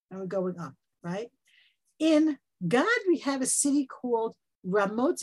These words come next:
Gilad. You'll find these places mentioned in the Tanakh at different places. And the third city is Golan Babashan, which is the territory of the half tribe of Menashe. And of course, the term Golan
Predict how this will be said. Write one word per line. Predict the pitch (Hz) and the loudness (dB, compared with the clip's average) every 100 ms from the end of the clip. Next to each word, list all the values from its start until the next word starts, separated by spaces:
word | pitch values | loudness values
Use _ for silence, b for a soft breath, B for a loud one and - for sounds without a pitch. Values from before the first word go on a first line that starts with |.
| 202 | -6
Gilad. | 175 220 233 190 160 165 - _ _ _ - | -2 -2 -2 -6 -6 -8 -18 _ _ _ -18
You'll | 180 - | -14 -6
find | 247 254 | -2 -2
these | 233 180 - _ | -2 -6 -8 _
places | 226 196 196 180 208 | -6 -4 -6 -8 -8
mentioned | 214 180 196 185 - _ _ | -10 -10 -10 -10 -12 _ _
in | 180 | -4
the | 175 | -4
Tanakh | 170 196 190 175 165 | -4 -6 -4 -4 -6
at | |
different | 165 165 170 165 | -6 -8 -10 -10
places. | 196 220 - 359 - b b b 247 | -8 -4 -4 -6 -8 b b b -2
And | 240 | 0
the | 190 | 0
third | - 349 359 | 0 0 0
city | - 269 | 0 0
is | 240 202 180 | -2 -2 0
Golan | 196 196 226 240 302 392 _ _ 196 | 2 2 2 2 0 -4 _ _ -8
Babashan, | 190 190 170 - 156 147 175 _ _ - | -4 -4 -4 -4 -6 -6 -14 _ _ -8
which | 233 233 | -8 -6
is | 190 | -10
the | 190 | -8
territory | - 233 226 - 214 | -4 -2 -4 -4 -4
of | 196 | -2
the | |
half | 175 196 175 | -2 -2 -4
tribe | - 190 | -6 -6
of | 175 | -4
Menashe. | 170 160 151 - - - _ b b b | -4 -6 -6 -14 -20 -20 _ b b b
And | 226 | -10
of | - | -6
course, | 311 359 - | -2 -2 -2
the | 269 | -6
term | - 254 240 | -2 -2 0
Golan | 247 233 294 403 392 392 | 0 2 2 -2 -4 -6